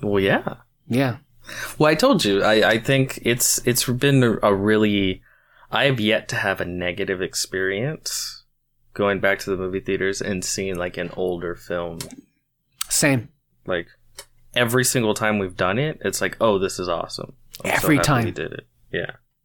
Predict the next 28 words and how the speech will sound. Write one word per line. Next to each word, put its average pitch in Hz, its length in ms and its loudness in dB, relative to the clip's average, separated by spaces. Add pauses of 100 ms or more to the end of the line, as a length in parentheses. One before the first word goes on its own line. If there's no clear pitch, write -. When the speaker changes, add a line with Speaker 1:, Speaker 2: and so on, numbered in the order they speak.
(760)
Speaker 1:
So - 220 0
for 107 180 -2
me, 135 220 2
it's - 160 -4
like, 95 320 -2 (140)
to - 140 -6
me, 101 440 0
it's - 600 -4 (120)
an 104 120 2
amazing 87 600 -2
film. 147 320 -4
Like, 98 180 -6
hell 180 200 0
yeah, 90 140 0
let's 90 300 -6
do 147 160 -4
it. - 180 -8
And 139 140 2
it's 139 100 -2
also, 160 460 2 (520)
it's 127 140 2
a 127 60 4
type 135 340 0
of 117 80 2
film 92 540 0 (1120)
I 95 60 2
haven't 90 260 2
seen 82 460 0